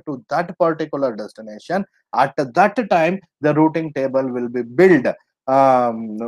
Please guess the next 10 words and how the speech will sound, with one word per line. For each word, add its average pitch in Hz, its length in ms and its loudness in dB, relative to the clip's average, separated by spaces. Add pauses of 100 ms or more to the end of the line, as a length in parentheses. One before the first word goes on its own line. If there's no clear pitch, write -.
(160)
from 180 240 2
a 123 100 -2
source 170 460 2 (320)
in 147 160 -2
between 147 400 -2
routers 160 540 0
and 131 200 -6
in 127 400 -6
the 131 120 -12
other 131 460 0